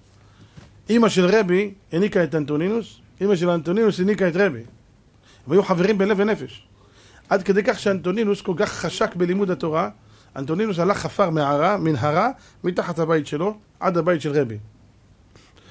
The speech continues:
פחד שידעו שהוא לומד תורה. היה יורדים בלילה לשמה, נפגשים, יושבים, לומדים תורה. אבל מה עושה אנטונינוס? בא עם שתי שומרים.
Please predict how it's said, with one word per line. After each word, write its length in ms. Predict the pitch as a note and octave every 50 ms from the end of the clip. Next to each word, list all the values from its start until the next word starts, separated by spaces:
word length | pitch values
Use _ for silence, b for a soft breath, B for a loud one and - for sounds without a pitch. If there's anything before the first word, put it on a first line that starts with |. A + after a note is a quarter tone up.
| G3 F#3+ G3+ G#3 B B B B B - _ _ _ _ _ _ _ _
פחד 260 | - B2 - F3 -
שידעו 240 | - F3+ D#3 D3 C#3+
שהוא 140 | A#2+ C#3+ C3+
לומד 180 | B2+ B2+ A#2+
תורה. 220 | B2 B2+ A2+ A2+ A2 G#2+ B B B B B B B B B B _ -
היה 180 | A#2 C#3+ E3+
יורדים 580 | E3+ D#3+ D3 C#3+ D3 F3+ F3+ D3 B2+ A2 A2 A#2
בלילה 320 | B2+ C3+ D3+ D#3 D3 C3+
לשמה, 420 | B2 B2 G#2+ - D3+ E3 F3+ A3 A3+ A3+ - _ _ _ _ _ _ _ _ _ _ _ _ _ _ _ _ _ _ _ - - -
נפגשים, 400 | C3+ B2 A#2 C3+ B2+ - F#3+ F#3+
יושבים, 220 | D#3 C3 E3 F3
לומדים 260 | D#3 C#3+ C#3+ D#3+ D3+
תורה. 200 | B2+ C#3 C3 B2+ A#2+ - - B B B B B B B B
אבל 80 | B2+ D3+
מה 80 | F#3 G#3+
עושה 240 | G3 - - F#3 E3
אנטונינוס? 540 | D#3 C#3 D3+ C#3+ C#3+ C#3 D#3 E3 - - b b b b b -
בא 120 | C3 E3
עם 80 | F3+ D#3
שתי 160 | - - F#3
שומרים. 340 | C#3 F3+ F3 F3 G3+ G3+